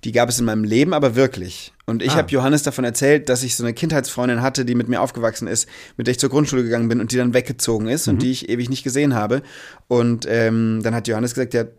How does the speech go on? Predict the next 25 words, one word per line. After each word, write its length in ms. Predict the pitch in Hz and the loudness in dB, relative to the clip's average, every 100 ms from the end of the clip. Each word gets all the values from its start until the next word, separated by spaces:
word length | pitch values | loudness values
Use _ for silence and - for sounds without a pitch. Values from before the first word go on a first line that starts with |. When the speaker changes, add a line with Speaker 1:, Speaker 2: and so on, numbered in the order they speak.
| - | -6
Speaker 1:
genau, 300 | 110 127 143 | -2 0 0
dann 180 | 107 101 | -2 -8
packen 260 | - - | -6 -4
wir 60 | 117 | -2
genau 200 | 107 101 | -2 -2
die 100 | 107 | -4
Geschichte 300 | 113 120 117 | -6 -6 -4
jetzt 140 | 123 | -2
so 60 | 143 | 0
da 120 | 143 | 2
rein." 240 | 156 123 101 - - | 2 2 -2 -12 -10
Und 160 | - 117 | -6 0
so 120 | 151 | 2
hat 100 | 151 | 2
es 80 | - | -2
funktioniert. 500 | - 147 - 127 104 | -6 -4 -2 -2 0
Ganz 240 | 131 160 - | 0 0 -2
viel 260 | 151 156 | 0 2
von 160 | 151 135 | 2 2
dem, 160 | 135 | 2
was 100 | 131 127 | 2 -2
man 100 | 120 | -4
im 80 | 123 | -2
Film 200 | 143 135 | 0 2
sieht, 240 | 135 139 | 0 -2